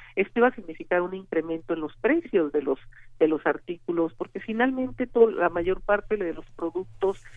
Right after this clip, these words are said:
que se terminan aquí en México o que se, eh, manufacturan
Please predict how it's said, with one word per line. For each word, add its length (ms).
que 180
se 80
terminan 760
aquí 460
en 160
México 560
o 260
que 200
se, 100
eh, 320
manufacturan 920